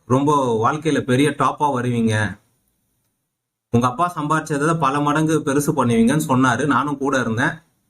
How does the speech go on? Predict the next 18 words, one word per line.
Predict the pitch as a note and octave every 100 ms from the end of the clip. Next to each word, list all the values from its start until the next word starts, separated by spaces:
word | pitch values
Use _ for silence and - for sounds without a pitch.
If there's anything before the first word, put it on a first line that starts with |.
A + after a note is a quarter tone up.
| _ _ _ _ _ _ _ _ _ _
நான் | - C3 C#3+ C#3+
அவங்க | C#3+ C#3+ C#3 C3
அந்த, | C3 C3+
அது | C3+ C#3
ஒரு | C#3 C3
பெரிய | D3 D#3 C#3+
ஆபீஸ், | C#3+ C#3+ C3+ C3+ D#3+ E3 -
நல்ல | B2+ C#3+
ரிசப்ஷன்ல | C#3 C3 C#3+ D3 C3+ C3
ரெண்டு | B2+ B2+ B2 B2 B2 A#2+
லேடிஸ் | B2+ C3+ C3 C3
இருந்தாங்க, | A#2+ A#2+ A#2 B2+ A#3+ - _ _ _ _
நல்லா | A#2+ B2+ C3+ C3+ B2+ B2
பெரிய | B2 C3 C3 B2+
ஒரு | B2 A#2
ஆபீஸ் | B2 C3+ B2+
மாதிரி | B2 B2+
இருந்தது. | B2+ B2 A#2 G#2+ D3+